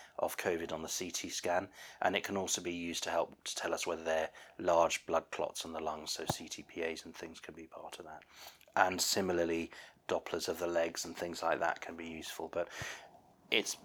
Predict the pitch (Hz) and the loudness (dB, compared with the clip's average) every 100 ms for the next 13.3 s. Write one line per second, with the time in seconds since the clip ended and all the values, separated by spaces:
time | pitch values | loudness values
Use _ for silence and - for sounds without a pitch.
0 | - - - 165 214 208 107 - 123 117 | -18 2 10 10 10 6 6 10 12 12
1 | 107 92 113 123 - 87 92 - 107 92 | 12 10 10 10 8 0 0 6 6 6
2 | 87 - 120 - 95 87 113 - - 90 | 4 6 6 6 0 6 6 6 0 0
3 | 95 95 90 85 - 98 90 85 110 95 | 4 4 4 2 8 8 6 6 6 6
4 | - 82 92 92 101 92 - 92 98 101 | 4 0 0 2 2 2 0 2 10 12
5 | 107 - 80 87 - 101 92 87 92 90 | 12 6 0 2 2 2 2 0 2 4
6 | - 110 104 87 - 80 - - 101 104 | 6 6 6 2 2 2 2 6 10 10
7 | - - _ _ - - 92 98 110 113 | 10 2 _ _ -4 0 2 6 10 10
8 | 92 85 - - 98 101 104 104 98 95 | 8 0 -4 -6 2 10 12 12 12 8
9 | - - 147 131 107 92 87 95 101 104 | 0 2 4 6 6 6 4 4 4 4
10 | - - 95 - - 117 101 98 - - | 4 2 0 4 8 8 8 6 6 6
11 | 98 90 82 90 82 95 - 98 92 - | 6 6 4 2 6 8 10 10 8 6
12 | - 92 85 90 156 - - 82 80 - | 4 6 6 8 6 6 4 4 4 0
13 | - 90 | 0 0